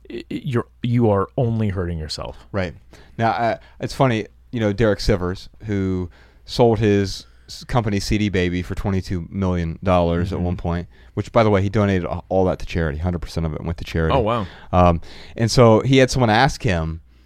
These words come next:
Speaker 2: "Tell me about what it was like. I really wanna know what it was like to finally become rich." And he's like, "Okay. Um, it happened when I was twenty-two. I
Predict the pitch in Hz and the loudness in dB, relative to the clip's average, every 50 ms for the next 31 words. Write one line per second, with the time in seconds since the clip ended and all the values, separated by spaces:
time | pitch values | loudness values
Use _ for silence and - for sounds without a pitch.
0 | - - - - 156 170 202 208 185 151 151 135 123 - - _ _ - 135 143 | -20 -4 2 4 4 6 6 4 6 6 6 6 6 4 0 _ _ -8 -8 -8
1 | 135 131 147 123 110 107 113 110 92 90 - 104 127 160 185 202 196 185 156 143 | -6 -6 -6 -6 -6 -4 -4 -2 -4 -2 0 2 4 4 4 4 4 4 4 2
2 | 143 131 127 123 117 - 127 123 127 113 - - - 104 - - - 127 127 139 | 2 2 2 0 -2 -4 -8 -8 -8 -10 -10 -12 -14 -14 -14 -16 -14 -10 -8 -8
3 | 135 135 131 127 113 120 117 - - 113 107 98 95 95 117 160 156 - - - | -6 -6 -6 -6 -6 -8 -10 -8 -8 -8 -6 -6 -6 -4 -4 -4 -4 -6 -10 -12
4 | - - 139 147 131 131 - - 214 - - 165 226 226 - - - - - - | -8 -6 -6 -4 -4 -4 -2 -2 -2 0 2 0 0 -2 -6 -16 -20 -20 -18 -18
5 | - - - - 120 120 120 117 - - - - 135 147 147 165 185 175 165 156 | -16 -6 0 4 4 4 4 4 0 -4 -2 2 4 4 4 4 4 4 4 4
6 | 147 147 - - 165 180 226 - - 170 170 233 - - - _ _ - - - | 2 2 0 -4 -4 -4 -4 -2 0 -2 -2 -2 -4 -12 -20 _ _ -20 -20 -20
7 | - - - - - - - - 110 113 113 113 113 113 113 113 113 113 - | -20 -20 -20 -20 -16 -8 -2 2 2 4 4 4 4 2 2 2 2 0 -2